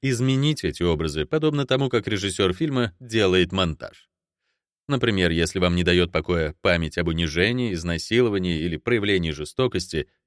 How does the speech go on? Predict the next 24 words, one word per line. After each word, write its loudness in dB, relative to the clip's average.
вы -2
можете 0
прокручивать 0
эти 0
воспоминания 0
в -2
вашем -2
уме, -2
пока 0
тревога 2
не 0
достигнет 0
пика. -4
Затем 0
вы 2
можете 0
войти 2
в 0
эту 0
сцену -2
в -2
роли 2
сильного -2
взрослого 0